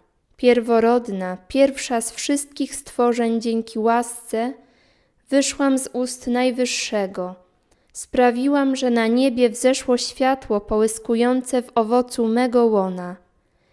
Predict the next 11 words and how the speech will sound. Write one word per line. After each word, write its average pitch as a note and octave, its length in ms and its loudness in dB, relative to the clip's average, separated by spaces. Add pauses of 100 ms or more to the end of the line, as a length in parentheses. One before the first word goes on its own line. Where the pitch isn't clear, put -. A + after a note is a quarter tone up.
(260)
Ja B3+ 180 6
jestem B3+ 540 2
pokojem. G3 840 -4 (920)
Zstąpiłam C4+ 920 0
od A3 180 -2
Boga C4 360 2
jako B3 340 2
ludzkość A#3+ 680 -4
czysta A#3 540 -2
i B3+ 160 -2
nieskalana. G#3 1000 -2